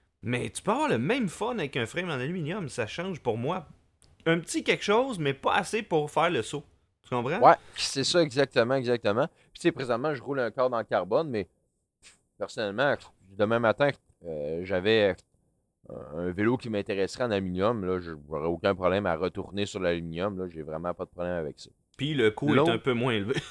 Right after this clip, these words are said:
Speaker 2: Ouais, ouais, c'est ça exactement. Euh, l'autre chose aussi, euh, tu sais,
Speaker 1: Mhm.
Speaker 2: quand on parle, là, de résistance à l'impact,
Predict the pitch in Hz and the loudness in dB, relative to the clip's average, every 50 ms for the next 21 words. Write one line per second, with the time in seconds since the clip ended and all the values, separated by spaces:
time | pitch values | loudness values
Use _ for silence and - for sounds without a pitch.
0 | - - 156 - - 262 - - _ _ _ _ _ _ _ 110 120 127 131 131 | -16 -16 -18 -8 -8 -8 -8 -8 _ _ _ _ _ _ _ 12 12 12 12 12
1 | 123 117 107 110 113 117 113 - - - 101 - - 113 107 101 98 98 92 _ | 12 12 10 8 8 8 6 2 -8 -10 -8 -4 -2 -2 -2 0 -2 -4 -2 _
2 | 92 87 90 95 107 113 - _ _ _ _ _ _ _ _ - 98 101 101 101 | -2 0 0 0 -2 -4 -6 _ _ _ _ _ _ _ _ -2 2 2 4 4
3 | 101 104 117 139 156 156 - 214 226 226 175 147 131 - - 226 262 302 196 143 | 4 2 2 0 -2 -2 -6 -8 -8 -8 -8 -10 -10 -12 -12 -10 -6 -2 0 0
4 | 113 - - - 120 127 190 302 226 151 120 104 - 131 156 165 151 143 139 143 | 0 -2 -4 -10 -8 -8 -6 -2 -2 -2 -2 2 2 2 2 2 2 2 0 0
5 | 135 117 104 98 95 113 113 101 104 98 _ 127 127 143 139 - 107 101 101 98 | 0 0 -2 -2 -2 -4 -8 -8 -12 -4 _ -2 -2 0 2 2 2 2 2 -2
6 | 90 - - 117 123 139 - | -4 -2 0 0 0 0 -2